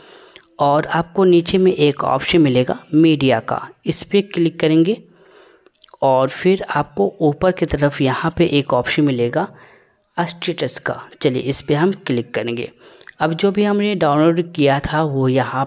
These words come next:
पे शो हो रहा है, जैसा कि आप यहाँ पे देख सकते हैं। अब इसे अपना गैलरी में कैसे लाते हैं, तो अपना गैलरी में लाने के लिए आपको इस पे क्लिक करना है।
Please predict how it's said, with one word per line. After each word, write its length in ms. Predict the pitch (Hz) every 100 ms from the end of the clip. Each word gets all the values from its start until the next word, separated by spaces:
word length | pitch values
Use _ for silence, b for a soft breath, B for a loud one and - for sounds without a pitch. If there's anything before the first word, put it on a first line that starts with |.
| -
पे 140 | 170
शो 320 | 170 - 165 170
हो 200 | 156 135
रहा 140 | 127
है, 80 | 135
जैसा 280 | 135 127 139
कि 160 | 131 131
आप 280 | 123 131
यहाँ 240 | 151 123 131
पे 100 | 165
देख 260 | 151 131 143
सकते 360 | - 120 - 127
हैं। 160 | 175 - B B B B
अब 180 | 170 185
इसे 260 | 208 220
अपना 280 | 190 - 196 180 -
गैलरी 340 | 156 151 190
में 140 | 196 190
कैसे 320 | 117 123 139
लाते 320 | 123 113 -
हैं, 180 | - - _ b b b b b _ -
तो 140 | 135
अपना 460 | 135 - - 175 185 165
गैलरी 300 | - 143 156
में 160 | 202 185
लाने 320 | 151 127 139
के 180 | 156 143
लिए 280 | 120 139 - -
आपको 440 | 143 143 - 202 -
इस 160 | 160 -
पे 200 | - 170
क्लिक 460 | 196 - 196 170 170
करना 300 | 131 120 123
है। 180 | -